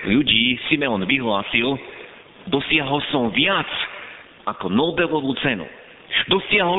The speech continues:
som viac ako o-, olympijskú medailu.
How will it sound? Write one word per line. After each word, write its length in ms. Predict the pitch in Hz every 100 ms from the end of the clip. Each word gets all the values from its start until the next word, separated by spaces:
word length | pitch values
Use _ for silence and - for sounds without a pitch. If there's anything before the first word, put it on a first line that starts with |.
| 175 190
som 160 | 151
viac 320 | 175 214 180 - - -
ako 220 | 135 196
o-, 460 | 151 - 160 160 - - 160
olympijskú 560 | 196 165 147 139 - 123
medailu. 460 | 151 156 104 80